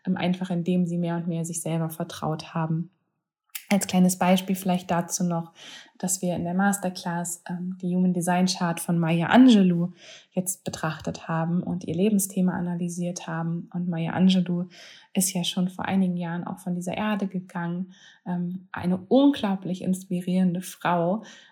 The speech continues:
ähm, die ihr Manifestorinnen-Dasein komplett gelebt hat, die andere Leute in ihre Kraft geführt hat, die, wenn wir ihre Chart angucken, wirklich so diese Tiefe des Seins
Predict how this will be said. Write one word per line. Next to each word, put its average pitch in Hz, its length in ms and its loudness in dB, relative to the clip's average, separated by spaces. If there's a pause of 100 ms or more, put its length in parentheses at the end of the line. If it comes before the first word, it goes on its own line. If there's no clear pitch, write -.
(100)
ähm, 180 480 -2
die 185 180 0
ihr 175 300 -2
Manifestorinnen-Dasein 185 1800 2
komplett 190 800 -2
gelebt 190 540 4
hat, 180 360 -4
die - 100 -6
andere 185 300 6
Leute 170 380 -2
in - 60 -2
ihre 170 180 -4
Kraft 190 420 -2
geführt 180 420 -4
hat, 165 160 -2 (420)
die, 175 60 -4
wenn 185 140 4
wir 165 80 0
ihre - 200 -8
Chart 196 340 0
angucken, 180 500 -6
wirklich 185 260 -6
so 170 100 -6
diese 165 460 -6
Tiefe 214 460 -2
des 180 180 -4
Seins 180 480 -2